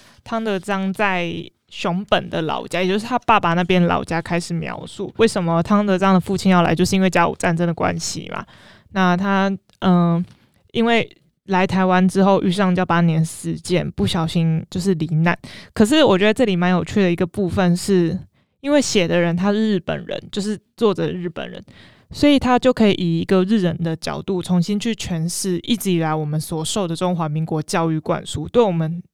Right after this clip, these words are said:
呃，正常的认知、普遍的认知应该都会觉得是因为日本人的暴政而导致像于清芳这样子的人，他们借由宗教的方式起义反抗。可是在日人的视角里面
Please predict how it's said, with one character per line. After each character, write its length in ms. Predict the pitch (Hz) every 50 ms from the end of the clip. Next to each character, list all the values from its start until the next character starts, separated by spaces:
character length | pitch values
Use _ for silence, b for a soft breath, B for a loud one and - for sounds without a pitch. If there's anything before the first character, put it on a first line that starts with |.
| _ _ _ _ _ _ _ _ _ _ _ -
呃， 280 | - 190 175 170 165 175
正 220 | - - 330 254
常 220 | 196 - 185 175 165
的 80 | 165
认 240 | 165 185 202 180 165
知、 240 | 170 - 180 175 180
普 160 | 175 - 180
遍 160 | 160 208 220
的 60 | 220 214
认 140 | 208 196 196
知 120 | 185 175
应 120 | 170 180 185
该 120 | 208 202
都 160 | 202 196 196
会 120 | 196 185 180
觉 280 | - - 165 147 143 151
得 200 | - 185 - - - B B B B B B B
是 220 | B - - 254 240
因 120 | 226 240
为 120 | 247 226 220
日 220 | 202 220 247 220
本 180 | 165 - 151 143
人 180 | 135 139 143
的 60 | 151 156 - -
暴 260 | 208 185 156 143 131
政 260 | - - 185 160 - - b b b b _
而 140 | - 202 208
导 220 | 202 208 180 165 165
致 280 | - - 214 220 202
像 240 | 185 - - 214 196 -
于 120 | 175 165
清 220 | 165 - 202 185 190
芳 180 | - 202 185
这 120 | 185 180 202
样 180 | 175 160 165
子 140 | 170 - 170
的 120 | 160 147 139
人， 320 | 147 - - - 170 214 - B B B B B
他 160 | B - 240
们 180 | 226 196 180 180
借 140 | 175 240 214
由 160 | 185 170 170
宗 240 | - 208 190 185 196
教 180 | 226 214 185
的 60 | 170
方 320 | 170 - - 170 170 175 180
式 220 | - - 208 175
起 240 | - - - - 180
义 260 | - - 180 175 170 -
反 220 | 180 - - -
抗。 200 | - - 202 - - _ b b b b b b b b
可 120 | - 202
是 160 | - - 269
在 220 | 247 285 269 254 240
日 200 | 254 277 262 220
人 220 | 190 170 165 160
的 240 | 175 170 165 160 165
视 240 | - - - 220 185
角 240 | - 180 165 165
里 140 | 160 160 151
面 320 | 156 180 180 170 160 185